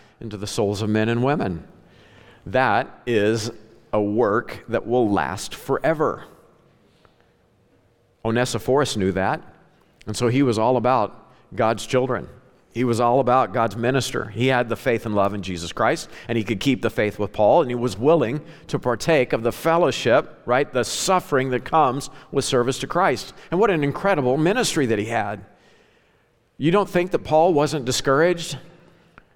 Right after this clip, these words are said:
in just a, a horrible condition, his imprisonment this time? It, it wasn't like what you read about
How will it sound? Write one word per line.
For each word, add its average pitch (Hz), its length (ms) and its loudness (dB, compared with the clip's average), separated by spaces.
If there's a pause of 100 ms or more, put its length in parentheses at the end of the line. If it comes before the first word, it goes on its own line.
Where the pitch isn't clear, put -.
(140)
in 131 140 0
just 147 220 0
a, 127 60 4
a 107 400 -2
horrible 180 720 2
condition, 127 680 0
his 131 180 0
imprisonment 135 720 0
this 120 200 -2
time? 107 280 0
It, 110 60 -4
it 117 200 -4
wasn't 170 300 0
like 156 200 2
what 143 160 -2
you 127 80 -2
read 147 200 2
about 113 360 2